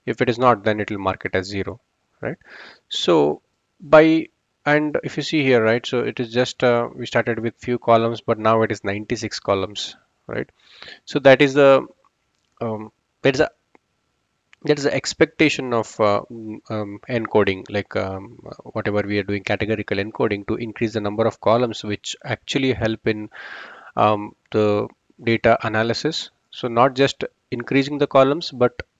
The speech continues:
like, those will be quantifiable, uh,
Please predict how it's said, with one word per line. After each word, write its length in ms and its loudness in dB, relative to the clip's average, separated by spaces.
like, 380 -4
those 360 2
will 100 0
be 120 -2
quantifiable, 1040 2
uh, 240 2